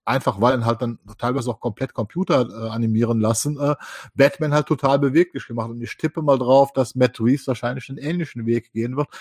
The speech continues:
Und dann könnten wir zumindest einen Teil der Maske und des Kopfes halt am Computer machen. Äh,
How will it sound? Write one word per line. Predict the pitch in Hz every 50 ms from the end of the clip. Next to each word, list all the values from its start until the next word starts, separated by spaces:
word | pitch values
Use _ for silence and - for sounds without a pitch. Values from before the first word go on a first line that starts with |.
| - -
Und | - 117 123
dann | 123 120 -
könnten | - 143 147 160 160 - -
wir | 135 120
zumindest | - 123 120 127 143 143 - 139 120 113
einen | 120 113 -
Teil | - 113 107 123 143 196 233 220 _ - _ _ _ -
der | 113 110
Maske | 110 113 135 156 - - - - 196 196
und | 185 151
des | 123 113 -
Kopfes | - - - - - - 190 - -
halt | 185 170
am | 180 165 -
Computer | - 165 147 - 185 214 202 - 160
machen. | 127 113 107 107 - - 147 160 175 165 - - - - _ -
Äh, | 139 135 135 131